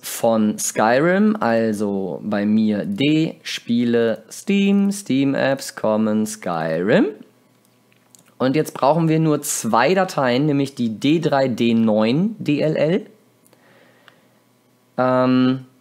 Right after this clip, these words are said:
und jetzt muss ich gerade selber mal nochmal nachgucken, welche andere das war.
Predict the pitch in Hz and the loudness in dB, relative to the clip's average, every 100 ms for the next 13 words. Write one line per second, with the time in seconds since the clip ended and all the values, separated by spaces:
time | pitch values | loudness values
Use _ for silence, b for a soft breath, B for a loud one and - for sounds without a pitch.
0 | - _ - 139 170 151 131 131 123 127 | -20 _ -2 0 0 -2 -4 -4 -4 -6
1 | - 110 110 110 95 110 131 156 127 113 | -6 -2 0 -2 -2 0 2 2 2 2
2 | 107 104 104 101 104 - 131 135 113 113 | 0 -2 -2 -2 -4 -6 -6 -4 -2 -2
3 | 107 113 107 110 110 117 123 120 131 143 | -4 -6 -4 -4 -2 -2 -4 -2 -2 0
4 | 196 | 0